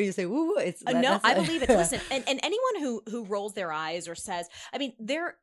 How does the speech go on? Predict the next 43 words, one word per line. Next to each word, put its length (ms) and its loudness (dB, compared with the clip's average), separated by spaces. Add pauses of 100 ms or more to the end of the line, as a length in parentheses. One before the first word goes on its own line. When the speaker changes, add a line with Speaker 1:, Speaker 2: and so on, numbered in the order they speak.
(160)
Speaker 2:
there's 260 -2
no 160 -2
disputing 600 -6
that 120 -8
energy 360 -10
exists 500 -8
Speaker 1:
Oh, 220 2
Speaker 2:
in, 80 -4
Speaker 1:
yeah, 160 -6
it's 180 -6
Speaker 2:
in 60 6
Speaker 1:
all 60 6
Speaker 2:
everything. 520 2
Speaker 1:
energy. 80 -6
Speaker 2:
Right, 100 0
Speaker 1:
Yeah. 160 2
Speaker 2:
everything 300 -4
is 80 -14
all 140 -8
energy. 400 -14
And 260 -6
I 120 -2
think 420 -10
it's 160 -10
kind 180 -10
of 100 -12
to 140 -8
our 140 -6
own 140 -8
detriment 500 -10
when 180 -12
we 160 -16 (140)
don't 280 -6
look 220 -10
further 380 -12
into 360 -12
why 280 -14
we 160 -14
are 160 -12
how 240 -10
we 160 -12
are, 320 -10
Speaker 1:
Mm-hmm. 240 -10